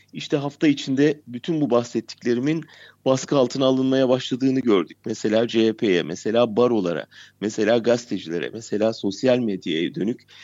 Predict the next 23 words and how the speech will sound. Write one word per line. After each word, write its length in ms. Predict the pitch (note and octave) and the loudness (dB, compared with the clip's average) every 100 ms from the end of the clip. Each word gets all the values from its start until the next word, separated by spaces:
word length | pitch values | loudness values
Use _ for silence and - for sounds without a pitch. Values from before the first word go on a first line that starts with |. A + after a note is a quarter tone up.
| - - _ - | -20 -20 _ -4
anında, 640 | B2+ D#3 D3+ C3 C3 D3 - - A#2 | 0 2 2 0 0 0 -2 -6 -2
e, 40 | G#2 G2+ G2+ G2 F#2+ F#2 - _ A#2 | 0 0 -2 -4 -6 -8 -10 _ -10
düzenlemeler 720 | B2 A#2 B2 A#2+ A#2 A2+ A#2 | -4 0 2 2 2 2 2
geldi, 540 | A2+ F#2+ E2 D#2 B2 B2+ | 2 0 0 -4 -10 -8
uyarılar 500 | A2 A2+ A2 A2+ A2+ | -2 -2 0 -2 -2
geldi, 520 | G#2 F2+ D#2+ A2 B2+ | -2 -4 -6 -10 -10
e, 40 | - _ - - - | -10 _ -18 -16 -12
soruşturmalar 800 | - G2+ G#2 - G#2+ G2+ A2 G2+ | 0 0 0 0 2 4 4 2
başladı, 420 | F2 - G2 A#2+ | 0 -2 -6 0
davalar 480 | A2+ A2 A2 A2 G2+ | 2 4 4 2 0
açıldı. 480 | F#2+ - E2+ C2 _ _ - _ _ _ - | -4 -10 -10 -12 _ _ -20 _ _ _ -8
Bu 120 | C#3+ | -6
bize 240 | D3 D3+ D3 | -2 -2 0
neyi 180 | D3+ E3+ | 0 2
gösteriyor? 800 | D3 - - A2 G2+ A#2+ F3 - | 0 0 -2 0 2 2 0 -6
Şunu 380 | - - E3+ E3 | -16 -10 -4 -2
gösteriyor. 720 | D3 A2+ - G#2+ F#2 F2 D#2 - | 2 0 0 -2 0 0 -2 -2
Erdoğan 600 | B2+ D3 C#3+ B2+ C3+ - _ _ _ - | -2 0 0 -2 -2 -8 _ _ _ -14
bir 160 | C3+ | -2
daha 200 | C3+ C3 | 2 2
seçim 460 | C#3+ C3+ B2+ C#3 A#2 | 0 -4 -6 -4 0
yapacaksa 680 | G#2 - A2 C#3 - - D3+ | -2 -2 0 0 -2 -2 2
eğer, 460 | G2 E2 G2 - | 4 2 -2 -16